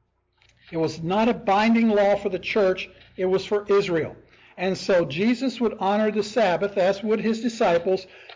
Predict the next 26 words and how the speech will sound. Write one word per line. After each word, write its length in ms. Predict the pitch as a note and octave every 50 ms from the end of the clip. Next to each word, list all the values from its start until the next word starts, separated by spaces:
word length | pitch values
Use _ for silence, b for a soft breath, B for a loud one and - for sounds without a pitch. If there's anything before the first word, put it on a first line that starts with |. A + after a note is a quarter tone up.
| B F3
but 360 | F#3+ G#3 G3+ - - - - - A#3
only 380 | B3 D#4+ F4+ E4 D4 B3 G#3
so 260 | G3 - - G3 F3 D3+
far 560 | - - F#3 D#3 D3 C#3+ C#3+ D3+ F#3 F#3 - - _ _ _ _ _ -
as 220 | F#3+ G3 G3 G3
God 400 | D#3 C3 G3 G3+ G#3+ A3 A3+ A#3
intended 560 | A3+ A3+ A3 - - B3 C4+ C4 A#3+ G#3 E3+
it 280 | E3+ F3 G3 - - -
to 120 | - G#3+ F#3
be 220 | F#3+ G3+ G3+ G3+
honored. 400 | G#3 G#3+ G#3 F#3+ D3 G#2 G#2 - - - _ _ _ _ _ _ _ _ _ _ _ _ _ _ _ _ _ b b b b b b b
When 200 | - E3+ E3+ E3
Jesus 420 | D3+ C3+ A3 A#3+ A3+ A3 A#3 A3 -
came, 340 | - - G#3+ G#3 G#3+ G#3+ G#3
do 60 | F#3
you 60 | F3
remember 260 | F#3 G#3 G#3+ A3 A3
what 120 | A3 A3+ G#3+
he 60 | G#3+
said 260 | - - A3+ G#3+ F#3+
back 260 | G#3 G3+ G3+ G3+ -
in 160 | G3+ F3+ E3+ B B B B B B B B _ _ _
chapter 300 | - - G#3 F#3+ - G#3
five, 400 | G3+ - G#3 F#3+ F#3+ F#3+ G3 F#3+
verse 200 | F#3+ F3+ E3+ -
seventeen? 800 | - G#3+ G#3 F#3+ F#3 F#3 - - G#3 G#3 G#3 G#3 G#3+ G#3 B B